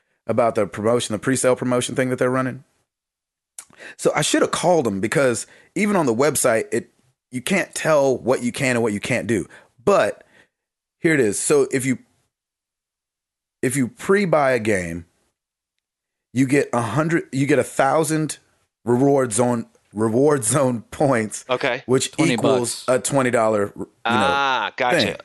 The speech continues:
Speaker 2: Okay.
Speaker 1: right? The, the, the points go on your account thirty days after you pick up the game.
Speaker 2: Oh, Lord,
Speaker 1: So it's
Speaker 2: okay.
Speaker 1: not like you can go in and, you know,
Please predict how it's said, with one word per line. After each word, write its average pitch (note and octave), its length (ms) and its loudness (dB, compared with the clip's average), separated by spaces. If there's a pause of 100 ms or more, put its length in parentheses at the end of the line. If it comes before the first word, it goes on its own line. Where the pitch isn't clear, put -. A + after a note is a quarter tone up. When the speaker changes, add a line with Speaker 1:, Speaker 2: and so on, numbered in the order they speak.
(100)
Speaker 2:
Okay. B2+ 240 0
Speaker 1:
right? B2+ 200 0 (580)
The, C3 520 2
the, A2+ 460 2 (500)
the B2 100 2
points E3 340 0
go C#3+ 220 2
on C#3 120 0
your C3+ 100 2
account C3 540 -2
thirty D3 420 0
days C#3 300 0 (140)
after B2 720 -2 (100)
you A2 160 -4
pick B2+ 240 -2
up - 200 0
the G#2+ 80 -6
game. F2+ 340 -8 (380)
Speaker 2:
Oh, A2 220 0
Lord, F2+ 320 -2
Speaker 1:
So C3 140 2
it's A#2+ 100 2
Speaker 2:
okay. - 80 -4
Speaker 1:
not C3 100 0
like A#2+ 180 0
you B2 80 0
can A#2 100 -4
go A2+ 240 2
in A2 140 0
and, F#2 200 -4 (460)
you A2 100 -4
know, F2+ 320 -4